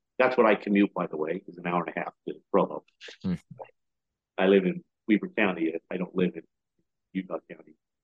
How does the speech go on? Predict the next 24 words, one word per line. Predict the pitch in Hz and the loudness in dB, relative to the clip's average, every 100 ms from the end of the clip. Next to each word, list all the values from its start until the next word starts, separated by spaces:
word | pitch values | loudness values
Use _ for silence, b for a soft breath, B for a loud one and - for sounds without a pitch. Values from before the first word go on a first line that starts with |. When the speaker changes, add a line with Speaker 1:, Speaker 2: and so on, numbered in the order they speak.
| _ | _
Speaker 1:
People | - - - | -12 -8 -6
say, | 170 | -6
"My | - 175 | -6 -2
goodness, | 131 - - - | -2 -2 -10 -18
that's | - - | -10 -8
a | - - | -8 0
long | 104 101 | 0 0
commute." | 90 92 92 | -4 -2 0
I | |
say, | - 92 | 0 2
"That's | 123 - | 2 2
my | 90 | -2
short | - 135 156 | 4 4 4
commute, | 110 82 80 | 0 0 -2
because | 92 | -4
my | 90 87 | -4 0
other | 120 131 | 2 2
commute | - 87 95 | 0 -6 -4
is | 92 87 | -4 -6
a | |
flight | - 107 98 | -2 0 0
to | - | -2
Tel | 123 120 | 0 0
Aviv." | 76 | -4